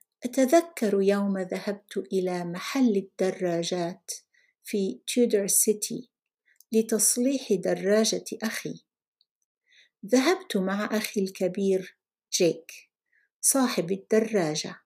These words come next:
مشينا عشرين دقيقة إلى المحل. المحل صغير.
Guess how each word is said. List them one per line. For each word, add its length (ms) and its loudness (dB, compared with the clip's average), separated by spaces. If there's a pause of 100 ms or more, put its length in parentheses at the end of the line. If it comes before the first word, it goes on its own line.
(960)
مشينا 760 6 (420)
عشرين 600 4
دقيقة 680 -6 (500)
إلى 200 6
المحل. 600 -6 (1000)
المحل 640 6
صغير. 680 -2